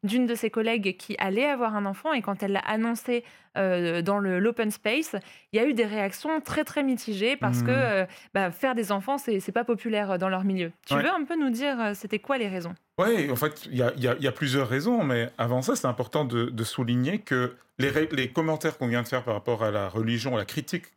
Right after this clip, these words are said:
Speaker 2: qu'on, qu'on a vis-à-vis de la religion qui fait faire des enfants, euh, c'est des critiques qui sont vraiment très modernes parce que jusqu'à à peu près mille neuf cent cinquante, mille neuf cent soixante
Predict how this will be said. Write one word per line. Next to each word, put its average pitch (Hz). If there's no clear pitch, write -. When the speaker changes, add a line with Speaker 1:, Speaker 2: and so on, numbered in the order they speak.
Speaker 2:
qu'on, 101
qu'on 110
a 107
vis-à-vis 110
de 113
la 113
religion 110
qui 107
fait 120
faire 107
des 95
enfants, 123
euh, 104
c'est -
des 123
critiques 185
qui 160
sont 117
vraiment 165
très -
modernes 165
parce -
que 123
jusqu'à 135
à 127
peu 127
près 131
mille 120
neuf 113
cent 113
cinquante, 120
mille 113
neuf 110
cent 113
soixante 156